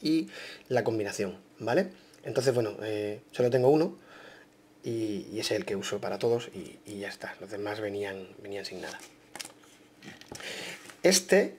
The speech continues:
eh, viene con este extra, ¿vale? Viene con, con estas piezas, con estos misiles, entre comillas, que en modo, en modo coche, en modo buggy,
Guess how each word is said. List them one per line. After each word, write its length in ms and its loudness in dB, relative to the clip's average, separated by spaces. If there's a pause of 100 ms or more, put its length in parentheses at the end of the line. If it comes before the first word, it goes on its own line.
eh, 460 10
viene 280 6
con 160 8
este 320 4
extra, 380 -6 (280)
¿vale? 440 -4 (220)
Viene 200 -2
con, 380 -4 (240)
con 160 -2
estas 180 -8
piezas, 440 4 (100)
con 160 -6
estos 500 0
misiles, 400 4
entre 180 2
comillas, 400 4 (720)
que 400 6 (800)
en 160 0
modo, 640 8 (180)
en 140 -6
modo 220 2
coche, 420 2
en 60 -2
modo 640 4
buggy, 380 6